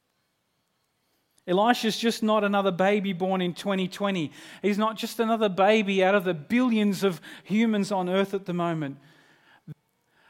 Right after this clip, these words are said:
This love that we focus on in Advent, the love of Jesus, the love of God in Jesus makes you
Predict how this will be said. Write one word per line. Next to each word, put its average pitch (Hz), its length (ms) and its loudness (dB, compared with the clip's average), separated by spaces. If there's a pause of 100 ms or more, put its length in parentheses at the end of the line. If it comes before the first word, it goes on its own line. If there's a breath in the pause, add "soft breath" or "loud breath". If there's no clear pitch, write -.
(160 soft breath)
This 254 420 -2
love 226 360 4
that 202 100 2
we 214 120 0
focus 220 460 -4
on 202 100 -2
in 185 100 -2
Advent, 175 460 -4
the 170 80 -2
love 208 400 2
of 202 180 -4
Jesus, 202 460 -2
the 180 80 -2
love 233 300 0
of 220 160 -8
God 226 260 2
in 190 140 -2
Jesus 180 340 -6
makes 180 320 -6
you 233 340 -2